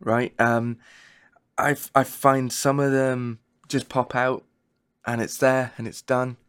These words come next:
and it's, it's a really fast process, and some of them are really laborious, um,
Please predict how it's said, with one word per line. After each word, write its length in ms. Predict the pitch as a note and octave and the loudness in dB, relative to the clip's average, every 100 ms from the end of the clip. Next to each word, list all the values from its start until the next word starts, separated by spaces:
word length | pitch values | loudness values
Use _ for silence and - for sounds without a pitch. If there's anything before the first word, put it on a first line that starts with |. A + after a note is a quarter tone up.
| _ | _
and 140 | A2+ A2+ | -6 -6
it's, 280 | - - - | -8 -12 -12
it's 120 | B2 | -8
a 60 | A#2 | -6
really 320 | A#2 B2+ A#2+ | -2 -2 -2
fast 320 | A2 A#2 A#2 | -4 -6 -4
process, 380 | B2+ A#2+ B2 - | -4 -4 -6 -8
and 100 | A2 | -6
some 220 | - B2+ | -2 -2
of 80 | B2+ | -2
them 200 | A#2+ A#2 - - - - | -4 -8 -14 -20 -20 -10
are 180 | A#2 A2 | -4 -4
really 320 | G#2 A#2 A#2+ | -2 -2 -2
laborious, 840 | A2+ A2 A2+ B2 B2+ B2 A2+ - - _ | -4 -2 -2 0 0 -4 -4 -8 -10 _
um, 480 | A2 A2 A2 A2+ | 2 2 0 -4